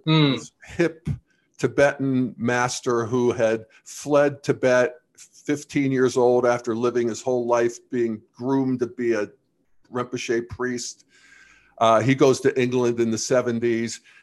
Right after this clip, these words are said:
Speaker 2: It's all mod, and he gets all hip, and he starts
Speaker 1: <laughs>
Speaker 2: drinking, and, you
Speaker 1: Yeah.
Speaker 2: know, and he, the whole sex, and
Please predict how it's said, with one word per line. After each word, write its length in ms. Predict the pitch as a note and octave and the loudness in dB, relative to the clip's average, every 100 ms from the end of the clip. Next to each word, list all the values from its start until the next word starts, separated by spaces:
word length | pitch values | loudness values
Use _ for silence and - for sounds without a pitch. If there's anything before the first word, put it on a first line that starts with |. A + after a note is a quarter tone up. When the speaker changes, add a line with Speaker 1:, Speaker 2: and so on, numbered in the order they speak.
| - | -6
Speaker 2:
It's 200 | A#2 A#2+ | -4 2
all 240 | B2+ B2 | 4 4
mod, 720 | A#2 A#2 A#2 A2+ A2 A2+ A#2 A#2 - | 4 2 4 4 4 0 -4 -12 -8
and 140 | A#2 | -6
he 160 | A2 A#2+ | -4 -4
gets 300 | A#2+ A#2 - | 0 0 -2
all 320 | - A2+ A2 | -2 0 0
hip, 440 | G#2+ A#2 A2 - - - - | 0 0 0 -2 -10 -14 -10
and 180 | A2+ A2+ | -8 -6
he 80 | A#2+ | -6
starts 340 | - A2+ - | -2 0 2
Speaker 1:
<laughs> 80 | F3+ | 2
Speaker 2:
drinking, 680 | A2 - A2+ A2 A2+ A2 - | 2 0 0 -2 -2 -4 -4
and, 320 | G#2 G#2 - | -4 -4 -4
you 120 | - | 0
Speaker 1:
Yeah. 60 | B2+ | 0
Speaker 2:
know, 220 | G#2 G#2+ - | 0 -2 -2
and 240 | A2+ A2+ - | -2 -2 -6
he, 200 | - B2+ - | -2 0 0
the 160 | C#3+ C3+ | 0 2
whole 180 | C3+ A2 | 2 0
sex, 640 | - C#3+ B2+ B2 - - - | 0 2 2 0 -6 -10 -8
and 200 | B2 A#2+ | -4 -4